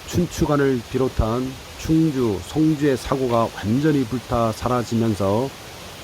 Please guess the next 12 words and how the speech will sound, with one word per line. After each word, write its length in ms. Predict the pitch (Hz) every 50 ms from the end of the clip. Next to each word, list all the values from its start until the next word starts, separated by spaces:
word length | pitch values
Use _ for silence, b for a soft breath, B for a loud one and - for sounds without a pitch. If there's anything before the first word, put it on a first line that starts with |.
| - - - - - - - - - - - - - - - - - - -
전주 500 | - 113 127 160 175 175 165 147 160 151
사고만 480 | - 131 143 135 147 143 139 131 127
남게 400 | 113 113 120 120 117 110 - 127
되어 400 | 113 120 117 107 104 104 113 123 120 - - - - - - - - - - - - - - -
기록 260 | - - 170 175 165 - - - - -
보존을 480 | 131 147 131 160 156 151 147 143 131
위한 420 | 123 127 135 131 131 131 127 127 123 - - - -
고유지책으로 1120 | 120 123 151 151 147 123 - - 127 117 - - - 131 123 127 123 107 101 107 127 147 160 - - - - - - - - - - - - - - - - -
험준한 640 | 143 170 175 165 147 160 156 151 147 143 131 123 113
산 200 | - - - 151
위에 440 | 143 139 135 135 139 131 139 151 151 147 -
사고를 520 | - - 127 131 127 131 135 156 156 156